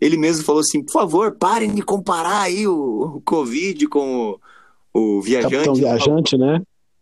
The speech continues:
Speaker 1: Isso. <laughs>
Speaker 2: Captain Trips.
Speaker 1: Captain Trips. E olha, es-, essa é uma obra também que, se você tiver aí essa ilustre vontade de participar novamente aqui do Simplesmente The Best,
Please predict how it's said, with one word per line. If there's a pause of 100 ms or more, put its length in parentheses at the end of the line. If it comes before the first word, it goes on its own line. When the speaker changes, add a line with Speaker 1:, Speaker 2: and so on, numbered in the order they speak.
Speaker 1:
Isso. (680)
<laughs>
Speaker 2:
Captain
Trips. (540)
Speaker 1:
Captain
Trips. (680)
E
olha,
es-,
essa
é
uma
obra
também
que, (180)
se
você
tiver
aí
essa
ilustre
vontade
de
participar
novamente
aqui
do
Simplesmente
The
Best,